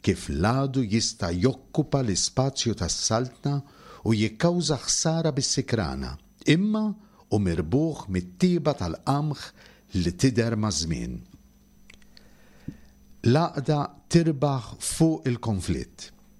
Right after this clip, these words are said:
Il-konflitt ma jistax jiġi injorat jew moħbi. Irid jiġi aċċettat. Imma jekk nibqgħu maqudin fih, nitilfu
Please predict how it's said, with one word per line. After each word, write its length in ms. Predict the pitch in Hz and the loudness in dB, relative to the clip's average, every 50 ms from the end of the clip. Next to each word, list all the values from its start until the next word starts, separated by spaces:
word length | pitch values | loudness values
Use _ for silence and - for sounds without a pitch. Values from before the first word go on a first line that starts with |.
| - - - - - - - - - - - - - - - - - - - - - _ - | -20 -20 -20 -20 -20 -20 -20 -20 -20 -20 -20 -20 -20 -20 -20 -20 -20 -20 -20 -20 -4 _ 2
Il-konflitt 920 | 254 240 - - 185 156 135 - - 156 98 87 90 - - - - - - | 4 4 4 4 2 2 2 2 0 0 2 0 -2 -6 -10 -18 -12 -6 0
ma 140 | 123 151 160 | 2 2 2
jistax 540 | 156 160 151 - - - 196 175 180 - | 2 2 0 0 0 0 0 -2 -2 -2
jiġi 300 | - 165 143 110 127 139 139 - - 180 | 0 0 0 2 0 0 0 0 0 0
injorat 640 | 170 160 151 135 117 104 104 92 92 - - - - | 2 2 0 0 0 0 0 0 0 -2 -2 -2 -2
jew 140 | 156 151 143 | -2 0 0
moħbi. 420 | 135 117 85 76 78 71 69 60 - - - - _ _ _ _ _ _ - _ - - - - | -2 -2 -4 -4 -6 -6 -6 -6 -8 -10 -14 -20 _ _ _ _ _ _ -20 _ -20 -18 -4 0
Irid 320 | - 104 98 101 98 - | 2 4 4 2 0 2
jiġi 300 | - 147 143 110 123 135 139 - | 0 0 0 2 0 -2 0 0
aċċettat. 800 | - 117 107 - - 104 90 - - 78 60 58 - - - - - - _ _ _ _ _ - - - - - - - - - | 0 0 0 0 0 -2 -2 -2 -4 -6 -6 -6 -8 -12 -16 -20 -20 -20 _ _ _ _ _ -20 -20 -20 -20 -20 -18 -4 0 2
Imma 200 | 180 180 185 185 | 4 4 4 2
jekk 340 | 185 233 247 240 - - 95 | 2 2 0 0 -4 -8 -2
nibqgħu 420 | 98 127 147 143 - - - 110 101 | 0 0 0 0 -2 -2 0 0 2
maqudin 520 | 95 92 - 92 98 85 92 87 80 82 82 | 2 0 0 0 0 2 2 2 2 0 -2
fih, 460 | - - 151 - - 67 104 101 - - - - - - - - - - - - | 0 2 2 2 2 0 -4 -6 -8 -10 -16 -18 -20 -20 -20 -20 -20 -8 -2 2
nitilfu 600 | 127 151 143 - 220 220 202 165 - - 165 160 | 2 2 4 4 2 2 2 -2 -2 0 0 0